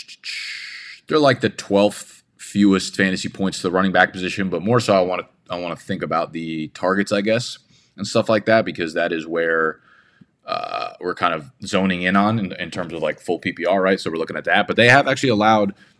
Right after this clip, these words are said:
the seventh most targets and the seventh most receptions to the running back position this year. So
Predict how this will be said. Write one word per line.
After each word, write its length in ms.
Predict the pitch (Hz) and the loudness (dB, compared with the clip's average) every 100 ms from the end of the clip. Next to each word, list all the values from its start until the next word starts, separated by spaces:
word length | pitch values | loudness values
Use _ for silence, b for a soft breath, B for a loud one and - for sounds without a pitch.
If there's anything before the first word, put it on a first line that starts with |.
| - | -2
the 340 | 98 101 98 | 2 4 4
seventh 360 | 92 104 104 98 | 2 0 0 0
most 240 | 104 95 | -2 -2
targets 380 | - 107 123 127 | 4 4 4 0
and 80 | 101 | -6
the 60 | |
seventh 280 | 80 95 95 | -4 -4 -4
most 240 | 98 90 - | -4 -6 -6
receptions 760 | 85 - 127 120 - 95 90 | -8 2 4 4 0 -2 -2
to 160 | - 113 | -4 0
the 100 | 95 | 2
running 260 | 92 95 87 | 4 2 2
back 260 | 82 - | 0 0
position 560 | - 82 82 - 76 71 b b b b | -14 -10 -8 -8 -10 -12 b b b b
this 260 | 92 98 - | 2 2 2
year. 300 | 92 80 73 | 0 0 -2
So 380 | - 90 82 | 2 2 2